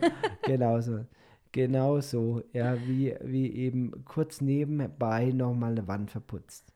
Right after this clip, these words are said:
Speaker 1: Ja.
Speaker 2: Übrigens, das ist wirklich was, äh, also eine, eine Mauer, eine, eine Mauer gerade hochzumauern, da hab ich heute noch, äh, meine, mein Thema mit.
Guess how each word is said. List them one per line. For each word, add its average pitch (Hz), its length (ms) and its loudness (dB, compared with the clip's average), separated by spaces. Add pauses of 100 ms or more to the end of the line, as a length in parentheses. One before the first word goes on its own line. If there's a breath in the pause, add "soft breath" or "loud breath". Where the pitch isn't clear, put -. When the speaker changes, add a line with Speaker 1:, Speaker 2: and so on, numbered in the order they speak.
(300 loud breath)
Speaker 1:
Ja. 233 180 -8
Speaker 2:
Übrigens, 170 480 8
das 170 280 4
ist 240 160 -2
wirklich 202 380 0
was, 202 280 0 (100)
äh, 151 400 2 (280)
also 151 320 0 (1000 loud breath)
eine, 156 240 6
eine 160 180 4
Mauer, 175 680 6
eine, 165 220 0
eine 151 200 -2
Mauer 156 380 2
gerade 180 580 -4
hochzumauern, 190 840 -2 (340)
da 147 120 2
hab 165 100 0
ich - 160 -6
heute 147 240 0
noch, 151 380 -6
äh, 139 420 -6
meine, 123 360 -4
mein 135 260 0
Thema 107 280 -2
mit. 87 300 -10